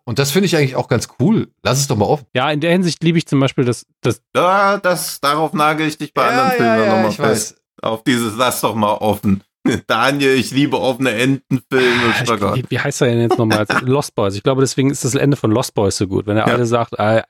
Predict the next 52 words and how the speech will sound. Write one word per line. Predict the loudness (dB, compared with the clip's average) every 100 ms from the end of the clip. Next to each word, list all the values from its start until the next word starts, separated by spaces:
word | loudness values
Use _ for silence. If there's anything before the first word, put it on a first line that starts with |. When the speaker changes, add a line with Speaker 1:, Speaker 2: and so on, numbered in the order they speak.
| -14
Speaker 2:
L | -8 -2
A | 0 2
ist | 2 2
wirklich | 0 0
okay, | -2 2 2
wenn's | 2 0
nicht | -2
für | -2
die | -2
scheiß | 0 -2 -2
Vampire | -4 0 0 2
wäre.“ | -2 -4 -8 _ _ _ -4
Weil | -2
einfach | 0
so, | 0 0 0
ja, | 0 0 -2 -4 -4
Speaker 3:
<laughs> | -4 -6 -2
Speaker 2:
das | -2 -2
ist | -4
halt | -2 -2
ein | -2
geiles | 0 0 0
Ende | 0 0
für | 0 -2
so | 0 2 2
einen | 2
Horrorfilm. | 2 0 0 0 0 -2 -6
Speaker 3:
Ja. | -4
Speaker 2:
Ist | 0
ja | 0
immer | 2 2
noch | 2 2
ein | 2
Horrorfilm | 0 0 0 0 0
irgendwie. | 0 0 2
Speaker 3:
Ja. | 0 -2
Speaker 2:
Und, | -2 0 0
und | -4 -2
Speaker 3:
Ja. | -2
Speaker 2:
einfach | 0 0
sagt, | 0 0
„Ja, | 0 0 -4 _ _
gehört | -2 0 2
halt | 0
jetzt | 0 -2
zum | -2
Alltag | 0 0 0
dazu.“ | 0 0 0 0 _ -4
Speaker 3:
Ja, | 0 0 -2 -2
so | 0
ist | 2 2 0
es. | -2